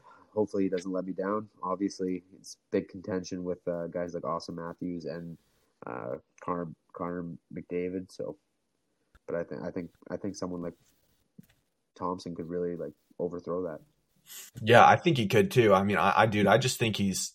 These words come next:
Speaker 2: I just think he's gross. Everything he does is sick.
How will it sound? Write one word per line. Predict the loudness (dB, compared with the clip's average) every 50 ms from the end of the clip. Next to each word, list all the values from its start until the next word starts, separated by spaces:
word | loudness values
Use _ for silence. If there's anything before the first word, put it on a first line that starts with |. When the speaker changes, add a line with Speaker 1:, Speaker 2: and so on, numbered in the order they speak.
| 4
Speaker 2:
I | 4 6 6
just | 4 2
think | 0 -2 -2 -2
he's | -4 -6
gross. | 0 4 4 4 4 4 4 6
Everything | 6 6 6 4 2 2 4 4
he | 4 6
does | 8 8 8 6 2
is | 0 -2
sick. | -2 -2 2 6 6 6 6 4 0 -10